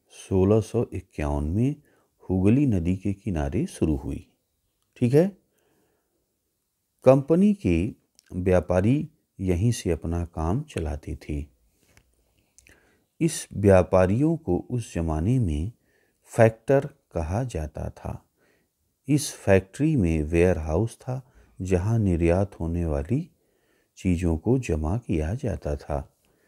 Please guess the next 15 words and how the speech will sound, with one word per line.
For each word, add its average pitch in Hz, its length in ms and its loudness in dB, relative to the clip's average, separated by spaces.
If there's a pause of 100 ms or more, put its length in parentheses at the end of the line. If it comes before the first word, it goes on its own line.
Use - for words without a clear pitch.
(320)
यहीं 104 280 2
पर 135 220 0
उसके 117 360 0
दफ्तर 82 440 -2
थे, 117 460 -4 (340)
जिसमें 95 360 -2
कंपनी 113 580 0
के 87 400 -2 (360)
अफसर 90 420 -2
बैठते 82 500 -2
थे। 76 300 -8 (380)
जैसे 123 320 0
जैसे 104 260 0
व्यापार 85 500 0
फैला, 113 460 -2